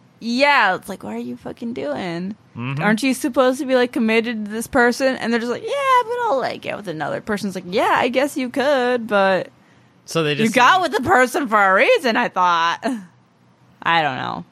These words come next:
Speaker 2: I, I, this is a strange gulf that I've never experience because I'm part of that weirdo group that was, like, high s-,
Speaker 1: Wisconsinites.
Speaker 2: hi-, high school sweethearts that have never known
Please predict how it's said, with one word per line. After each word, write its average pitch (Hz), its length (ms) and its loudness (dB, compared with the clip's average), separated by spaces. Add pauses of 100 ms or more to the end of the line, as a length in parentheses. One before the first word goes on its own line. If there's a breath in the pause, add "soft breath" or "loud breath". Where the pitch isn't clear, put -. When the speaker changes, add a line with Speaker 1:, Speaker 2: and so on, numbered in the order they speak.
(300)
Speaker 2:
I, 143 180 -6
I, 143 300 2
this 151 200 -6
is 165 100 -6
a 156 160 2
strange 151 440 -6
gulf 120 260 2
that 123 120 -2
I've 110 80 -2
never 104 440 -4 (280)
experience 123 600 -2
because 104 180 -10
I'm 113 160 0
part 123 180 2
of 110 120 -2
that 101 300 0 (280)
weirdo 107 320 -2
group 101 220 -6
that 95 120 -4
was, 101 140 -8
like, 95 320 -8 (160)
high 202 80 -2
s-, 190 100 -4
Speaker 1:
Wisconsinites. 226 720 0
Speaker 2:
hi-, 143 160 -2
high 160 200 -2
school 165 280 -4
sweethearts 123 800 -2 (380 soft breath)
that 123 100 2
have 117 100 -4
never 131 280 2
known 117 640 -2